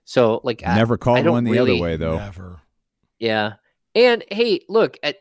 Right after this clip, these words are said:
Speaker 1: at the end of the day, he is not a natural scorer. Like, I,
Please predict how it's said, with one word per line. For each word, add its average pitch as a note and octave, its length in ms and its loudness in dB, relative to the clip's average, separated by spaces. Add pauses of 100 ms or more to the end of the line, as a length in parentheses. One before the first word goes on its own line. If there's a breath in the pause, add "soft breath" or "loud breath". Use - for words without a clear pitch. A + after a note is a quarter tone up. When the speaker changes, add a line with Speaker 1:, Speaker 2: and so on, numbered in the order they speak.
(180)
Speaker 1:
at D3 100 -20
the F3 140 -10
end A#3+ 100 -10
of C#4 80 -6
the F#3 100 -2
day, C3 480 0 (680)
he G#3+ 260 -8
is D#3 160 -2
not C3+ 280 -2
a C3+ 140 -8
natural A2 460 -8
scorer. F2+ 520 -10 (760)
Like, A2+ 220 -6 (120)
I, - 120 -8